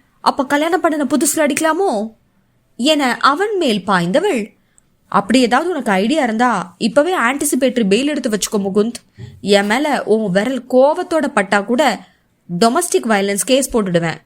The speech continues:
ஜாக்கிரதை" என்று விரல் நீட்டி எச்சரிக்க, "நான் ஏன் பாப்பா உன்னை அடிக்க போறேன்?" என்று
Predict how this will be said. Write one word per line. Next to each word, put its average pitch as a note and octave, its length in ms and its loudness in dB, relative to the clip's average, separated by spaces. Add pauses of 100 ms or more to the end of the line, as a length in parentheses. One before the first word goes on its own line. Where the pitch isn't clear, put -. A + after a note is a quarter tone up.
(140)
ஜாக்கிரதை" G3+ 640 0 (800)
என்று G3+ 480 2 (360)
விரல் D#4+ 460 2
நீட்டி C4 360 -2
எச்சரிக்க, G3 460 -2 (840)
"நான் A3 380 0
ஏன் D#4+ 260 -2
பாப்பா E4 280 2
உன்னை E4 220 -2
அடிக்க G#3 240 -2
போறேன்?" G3 440 -2 (560)
என்று A#3+ 380 0